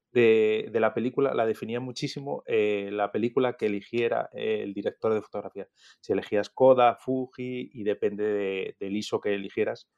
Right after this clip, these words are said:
ya le daba cierto grano, cierta textura. Las lentes daban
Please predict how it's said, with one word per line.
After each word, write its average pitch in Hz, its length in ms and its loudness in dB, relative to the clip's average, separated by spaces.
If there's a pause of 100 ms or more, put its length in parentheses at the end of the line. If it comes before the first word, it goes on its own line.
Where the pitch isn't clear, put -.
(160)
ya 110 180 4
le 113 80 6
daba 113 240 2
cierto 113 380 0
grano, 113 340 0
cierta 107 420 -4
textura. - 400 -8 (420)
Las 107 220 4
lentes 147 580 2 (380)
daban 113 580 6